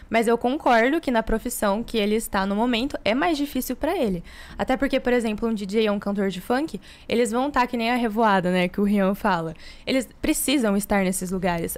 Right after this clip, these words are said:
A galera acha que é só zoeira, mas não, é, aquilo dali é trabalho pra eles também. É ali que eles fazem match de música, que eles criam letras, que eles fazem batidas. Então, como é que eu vou exigir desse cara pra ele não se relacionar com outras pessoas?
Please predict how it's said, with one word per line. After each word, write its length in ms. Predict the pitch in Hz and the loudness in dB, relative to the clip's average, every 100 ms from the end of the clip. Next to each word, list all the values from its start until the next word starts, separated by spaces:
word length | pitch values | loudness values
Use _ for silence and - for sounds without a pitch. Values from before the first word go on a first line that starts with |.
| - | -2
A 60 | |
galera 320 | 190 208 214 | 2 4 4
acha 180 | 214 220 | 4 0
que 80 | - | -6
é 60 | 208 | -2
só 160 | 208 | 0
zoeira, 320 | 202 196 240 | 0 0 0
mas 220 | 220 226 294 | 0 0 0
não, 180 | 320 | 0
é, 60 | 233 | -2
aquilo 320 | 208 - 269 | -4 -4 -2
dali 160 | 262 277 | 0 0
é 60 | 294 | 0
trabalho 360 | 311 254 320 | -2 0 0
pra 160 | - 214 | 0 -2
eles 220 | 196 190 | -2 -4
também. 320 | - 196 180 - - - | -4 -4 -4 -8 -18 -10
É 60 | - | -2
ali 160 | 240 277 | 0 2
que 80 | |
eles 180 | 285 262 | 2 2
fazem 260 | 262 233 233 | 0 0 0
match 280 | 240 220 220 | 0 0 -2
de 140 | 202 | -2
música, 340 | 247 254 214 185 | 0 0 0 -4
que 120 | 208 | -2
eles 180 | 214 - | -2 -4
criam 320 | - 254 233 | -4 0 0
letras, 440 | 226 226 214 190 - | 2 0 0 -6 -4
que 80 | |
eles 160 | 214 208 | -4 0
fazem 260 | 226 220 214 | 0 0 -2
batidas. 720 | 208 208 233 185 196 185 - - - - - 190 | -4 -2 -4 -4 -6 -8 -14 -20 -20 -20 -10 -4
Então, 920 | 233 240 - 233 233 233 240 226 214 - - - | -2 -2 2 4 4 2 0 0 -2 -6 -12 -8
como 160 | - 294 | 0 0
é 60 | |
que 100 | 320 | 2
eu 140 | 359 311 | 2 4
vou 140 | 262 | 4
exigir 540 | 247 226 240 214 226 226 - | 4 2 0 0 -2 -2 -4
desse 300 | 185 240 254 | 0 2 0
cara 260 | - 233 233 | 2 2 4
pra 120 | 240 | 0
ele 80 | 233 | 0
não 80 | 220 | -2
se 100 | 233 | 0
relacionar 360 | 220 220 214 | 0 0 -2
com 60 | 214 | -2
outras 220 | 208 208 | -4 -4
pessoas? 400 | - - 196 175 | -6 -2 -2 -4